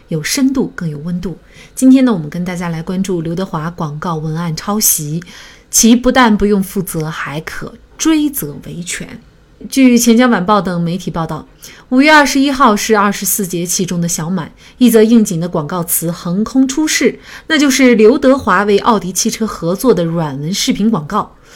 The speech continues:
虽然是广告词，但里边不仅有节气知识由来的普及，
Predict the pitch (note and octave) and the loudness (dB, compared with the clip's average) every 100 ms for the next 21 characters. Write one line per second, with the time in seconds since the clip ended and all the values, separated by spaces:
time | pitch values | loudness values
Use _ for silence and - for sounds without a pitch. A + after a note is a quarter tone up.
0 | - - - F#4 F4+ C#4+ C4 B3+ F3 C#3+ | -20 -18 -2 2 2 2 -2 -4 -4 -4
1 | A#3 A#3+ - - D#3+ E3 F#3+ E3+ C#3 E3 | -4 -4 -4 -4 -6 -4 -4 -4 -6 -6
2 | E3 F3 F3 D#3+ D3 D3 - E3+ A3 D4 | -4 -4 -4 -6 -6 -8 -6 -2 0 2
3 | B3 C4 B3+ A3+ E3 D#3 A#3 G#3+ E3+ - | 0 0 -2 -2 -2 -2 -2 -2 -2 -6
4 | - D3 - D#3+ G3 | -10 -8 -6 -4 -4